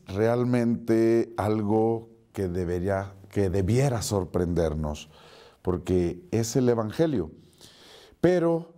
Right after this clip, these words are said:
eh, el estilo un tanto burocrático de lo que implica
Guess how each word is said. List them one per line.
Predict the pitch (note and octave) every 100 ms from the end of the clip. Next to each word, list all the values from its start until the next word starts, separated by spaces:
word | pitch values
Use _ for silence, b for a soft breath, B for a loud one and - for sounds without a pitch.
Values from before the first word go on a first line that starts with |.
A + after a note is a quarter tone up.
| - _
eh, | G#2+ G#2+ G#2
el | A2+ A#2+
estilo | A#2 - - F#3+ G#3+ C#3 A#2+ B2 A#2+
un | A#2+ C3 C3+
tanto | C#3 C#3 C#3 C#3
burocrático | B2+ B2 A2 G#2 A#2+ B2+ C3 - A2 - - G#2 G2+
de | G2
lo | F#2+ F#2+
que | G2+
implica | F#2+ F#2 - - A#2 B2 - G#2+ G#2